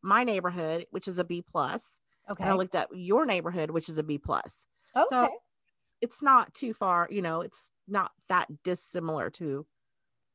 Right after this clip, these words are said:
Speaker 1: our neighborhoods.
Speaker 2: Okay.
Speaker 1: By the way, y-, you out there can also find out your neighborhood's grade on niche dot com. So it breaks, just breaks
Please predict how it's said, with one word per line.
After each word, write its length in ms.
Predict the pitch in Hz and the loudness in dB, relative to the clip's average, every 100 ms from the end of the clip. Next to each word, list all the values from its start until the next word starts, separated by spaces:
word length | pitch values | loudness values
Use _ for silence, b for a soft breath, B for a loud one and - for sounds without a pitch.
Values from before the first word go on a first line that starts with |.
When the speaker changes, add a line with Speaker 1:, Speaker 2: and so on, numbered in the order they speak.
| _ - | _ -6
Speaker 1:
our 100 | 165 | -4
neighborhoods. 580 | 135 143 143 - - - | -4 -8 -12 -14 -18 -20
Speaker 2:
Okay. 120 | - _ _ _ | -20 _ _ _
Speaker 1:
By 140 | 285 285 | 2 4
the 80 | |
way, 140 | 262 220 | 6 6
y-, 260 | 214 190 175 - | 2 -6 -12 -10
you 260 | 220 240 240 | -2 4 6
out 200 | 196 202 | 6 6
there 160 | 240 | 4
can 160 | 220 208 | 4 2
also 260 | 185 196 208 | 2 2 0
find 240 | 196 185 | 0 4
out 300 | 175 170 165 | 6 6 6
your 160 | 185 185 | 0 0
neighborhood's 480 | 180 180 208 185 - | 2 0 -2 -4 -4
grade 320 | 180 175 175 | 0 0 0
on 200 | 165 165 | -2 -2
niche 200 | 151 - | -4 -4
dot 200 | - - | -8 -8
com. 300 | - - 156 | -8 -8 -8
So 100 | 180 | -10
it 80 | - | -2
breaks, 240 | 185 190 | -2 -2
just 240 | - 226 - | -2 -2 -2
breaks 280 | 202 196 | -4 -4